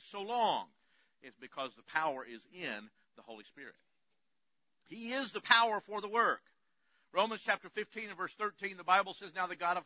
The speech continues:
hope fill you with all joy and peace in believing, that you may abound in hope through the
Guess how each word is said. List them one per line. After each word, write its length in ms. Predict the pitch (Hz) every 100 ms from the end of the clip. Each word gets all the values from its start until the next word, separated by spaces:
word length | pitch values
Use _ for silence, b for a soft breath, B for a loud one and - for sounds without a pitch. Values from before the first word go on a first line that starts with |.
| -
hope 240 | 220 175 b b b b _ 214
fill 260 | 240 254
you 200 | 214 233
with 160 | 220 208
all 220 | 226 226
joy 460 | 156 220 233 214 170
and 120 | 143
peace 280 | 233 226 220
in 100 | 196
believing, 480 | 196 214 220 196 165
that 140 | 180
you 80 | 175
may 160 | 185
abound 500 | 165 127 175 233 247
in 120 | 214 165
hope 240 | 165 151 -
through 140 | 170
the 100 | 160